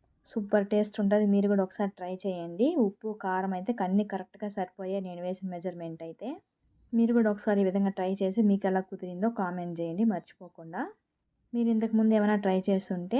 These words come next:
మీరు ఎలా ట్రై చేశారో కామెంట్ చేయండి. మీకు ఈ వీడియో ఎలా అనిపించింది, నచ్చిందా? నచ్చితే ఒక లైక్ చేయండి. ఇంతవరకు మన ఛానల్ సబ్స్క్రైబ్ చేసుకోకపోతే సబ్స్క్రైబ్ చేసుకోండి.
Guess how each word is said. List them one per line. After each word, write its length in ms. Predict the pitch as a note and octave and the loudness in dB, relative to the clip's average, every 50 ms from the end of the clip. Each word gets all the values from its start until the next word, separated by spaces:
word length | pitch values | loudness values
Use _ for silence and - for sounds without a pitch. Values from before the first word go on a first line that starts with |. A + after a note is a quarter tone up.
| F4 G#4+ G#4 | 0 2 4
మీరు 200 | C4+ A3+ G#3 G3 | 6 6 6 6
ఎలా 140 | G3 G3 G3 | 4 2 2
ట్రై 180 | F#3+ - F#3+ F3+ - | 0 -2 -6 -10 -10
చేశారో 460 | - - G3 F3+ - F#3+ F3+ F3 G#3+ C4 D4 | -10 -10 -10 -6 -4 -4 -2 0 0 -2 -2
కామెంట్ 400 | - - F#3+ F3 F3 F3 F3+ F#3 | -4 -6 -6 -6 -4 -4 -4 -4
చేయండి. 380 | E3+ E3+ E3 D#3+ D#3 E3 F#3+ A#3+ D#4+ G4+ - _ _ - | -4 -4 -6 -6 -6 -4 -2 -2 -2 -4 -8 _ _ -4
మీకు 200 | A#3 A#3 A3 A#3 | -4 -2 0 0
ఈ 60 | A#3 A3+ | 0 0
వీడియో 220 | A3 A3 A#3 A#3+ | 2 2 4 4
ఎలా 160 | A#3 G#3+ G#3 G#3 | 4 2 2 2
అనిపించింది, 500 | G#3+ G#3 G#3 G3+ G#3+ G#3 - A3+ G#3 G3+ | 0 0 0 -2 -4 -2 0 2 4 4
నచ్చిందా? 440 | G3+ F#3+ F#3+ - - A3 G3+ G#3+ A#3+ | 4 2 0 0 0 2 4 6 6
నచ్చితే 380 | A#3+ A3 F#3+ F#3+ G3+ - _ G#3+ | 6 6 4 2 -2 -6 _ -6
ఒక 180 | G3 G3 - F#3+ | -6 -4 -4 -4
లైక్ 240 | F3+ F3 F3+ F#3+ F#3+ | -2 -2 -2 -2 -4
చేయండి. 500 | - G#3 F#3 F3+ F3+ F3 E3+ F3 G3+ C4+ E4 - _ _ _ _ _ - | -4 -4 -4 -4 -4 -6 -4 0 0 0 0 -2 _ _ _ _ _ -10
ఇంతవరకు 380 | G#3+ G3+ G3+ A3 G#3+ G#3+ G#3+ G#3+ | -10 -4 -2 -2 -2 -2 -2 0
మన 140 | G#3 G3+ | 0 0
ఛానల్ 260 | G3+ G3+ G3 F#3+ F#3+ G3 | 0 0 0 0 -2 -2
సబ్స్క్రైబ్ 440 | - F3 E3+ - - G3+ G3 F#3 F3+ | -4 -6 -6 -8 -8 -8 -8 -6 -6
చేసుకోకపోతే 680 | F#3 F3 F3+ - - A3 F3+ - F3 E3+ - - A#3+ D#4+ F4+ | -8 -8 -8 -10 -12 -12 -12 -12 -14 -16 -12 -10 -10 -10 -8
సబ్స్క్రైబ్ 480 | C4+ G3+ E3 - _ _ G3 F#3+ F#3 F3 | -8 -8 -8 -10 _ _ -12 -12 -10 -10
చేసుకోండి. 580 | F3+ E3+ E3 - _ - E3+ E3 E3 F3+ A3 | -12 -12 -12 -14 _ -16 -16 -14 -8 -6 -6